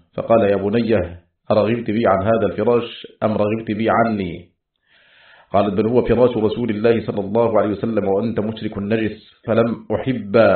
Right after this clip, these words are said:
أن تجلس على فراش رسول الله صلى الله عليه وسلم." فقال: "والله لقد أصابك يا بنية بعدي شر."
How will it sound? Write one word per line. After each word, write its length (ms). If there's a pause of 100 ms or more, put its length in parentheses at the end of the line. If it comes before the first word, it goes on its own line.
(220)
أن 280
تجلس 420
على 340
فراش 280
رسول 320
الله 440
صلى 180
الله 240
عليه 120
وسلم." 480 (840)
فقال: 300
"والله 300
لقد 280
أصابك 480
يا 200
بنية 420 (160)
بعدي 380
شر." 440